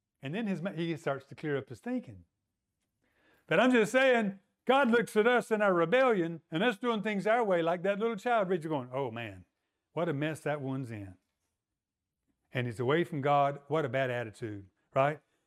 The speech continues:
So God's love leads us to repentance. And out of his love,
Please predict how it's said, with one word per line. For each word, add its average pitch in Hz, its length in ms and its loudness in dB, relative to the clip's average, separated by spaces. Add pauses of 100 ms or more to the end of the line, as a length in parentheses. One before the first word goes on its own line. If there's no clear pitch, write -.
(460)
So 165 260 6
God's 170 440 4
love 233 420 4
leads 220 280 2
us 214 140 -4
to 233 120 -2
repentance. 226 580 0
And 175 140 -2
out 226 240 2
of 254 120 0
his 220 160 -4
love, 190 640 0